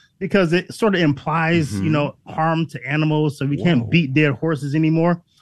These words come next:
Speaker 2: Okay.
Speaker 1: And also, um, we can no longer say, "Oh, that's insane, Joe. That's insane, Adrian." Because there's actually crazy people out there, and they'll be
Speaker 2: Oh.
Speaker 1: offended as well.
Speaker 2: Well, we would. God, it's hard to not offend anybody ever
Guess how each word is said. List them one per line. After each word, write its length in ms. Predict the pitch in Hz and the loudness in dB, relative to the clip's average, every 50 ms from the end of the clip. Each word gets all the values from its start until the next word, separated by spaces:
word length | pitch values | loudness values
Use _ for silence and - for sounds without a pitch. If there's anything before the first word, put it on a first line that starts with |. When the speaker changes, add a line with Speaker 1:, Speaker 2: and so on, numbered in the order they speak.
| _ - | _ -12
Speaker 2:
Okay. 280 | 120 113 - - 113 95 | -10 -10 -6 -4 -2 -2
Speaker 1:
And 160 | 185 - 123 | -2 0 2
also, 680 | 196 269 370 359 - - 202 175 165 170 175 180 180 - - | 0 2 2 0 -4 -2 -2 0 0 2 0 -2 -4 -6 -6
um, 160 | 185 180 180 | -4 -2 -2
we 80 | 202 | 0
can 140 | 180 - 202 | 0 0 0
no 100 | 185 208 202 | 2 2 2
longer 340 | 202 196 202 196 180 185 165 | 2 0 0 0 -2 -4 -4
say, 240 | - - 190 190 - | -4 -4 -4 -4 0
"Oh, 220 | 202 247 254 208 | 0 2 2 2
that's 320 | 156 147 247 285 - - - | 2 0 0 -2 -2 -2 -2
insane, 800 | 151 131 117 - - - - - - 202 247 277 262 220 170 143 | -2 -2 -2 -4 -10 -16 -10 -2 2 4 6 6 6 6 4 2
Joe. 240 | 113 127 127 139 156 | 2 0 -2 -2 -2
That's 260 | 170 214 247 240 - | -2 -4 -6 -4 -6
insane, 800 | 180 151 139 135 - - - - - - - 214 247 254 240 165 | -6 -4 -4 -4 -6 -8 -16 -18 -14 -4 0 2 4 6 4 4
Adrian." 460 | 131 147 143 131 110 135 147 156 156 147 _ _ _ _ _ _ | 4 4 2 2 2 2 2 0 0 -2 _ _ _ _ _ _
Because 300 | _ 220 190 240 226 - | _ -2 0 0 0 0
there's 100 | - 190 | 0 0
actually 300 | 233 302 302 - 214 175 | 2 2 2 0 -2 -4
crazy 460 | 131 - - 190 196 196 180 151 170 | -4 -4 -4 -2 0 0 0 -2 -4
people 400 | 160 135 - 185 170 131 151 139 | -6 -4 -4 -6 -4 -2 -2 0
out 280 | 127 135 147 156 - _ | 2 2 0 0 -2 _
there, 260 | 131 123 113 117 127 131 | -2 -2 -2 -2 -4 -2
and 120 | 131 135 139 | 0 0 2
they'll 120 | 160 185 185 | 4 2 2
be 140 | 147 139 | 4 2
Speaker 2:
Oh. 40 | 135 | 2
Speaker 1:
offended 380 | 131 135 - 139 127 123 117 110 | 2 2 2 2 2 2 2 -2
as 100 | 113 104 | -4 -2
well. 280 | 123 123 110 92 90 _ _ _ - | -2 -2 -2 -4 -6 _ _ _ -10
Speaker 2:
Well, 260 | 113 120 131 131 117 | -6 -6 -4 -4 -4
we 160 | 113 135 165 | -2 -2 -2
would. 280 | 175 170 175 180 175 - - - | 0 0 -2 -2 -4 -8 -20 -20
God, 340 | - - - - - 175 165 - | -18 -18 -16 -16 -18 -20 -20 -16
it's 280 | - - 131 147 - - | -8 -8 -6 -6 -6 -10
hard 300 | - - 135 214 294 277 | -4 -2 -2 -2 -2 -4
to 200 | 110 101 95 87 87 | -6 -10 -10 -12 -12
not 320 | - 107 120 135 170 156 123 | -6 -4 -4 -4 -4 -6 -8
offend 480 | - - - 180 233 214 139 92 - - _ | -10 -8 -6 -4 -4 -4 -4 -6 -8 -12 _
anybody 640 | - 113 - 101 92 101 82 78 80 80 78 - _ _ | -8 -6 -6 -6 -6 -6 -8 -8 -8 -10 -12 -16 _ _
ever 480 | - 104 92 90 90 76 71 - - | -8 -6 -6 -6 -8 -8 -10 -12 -16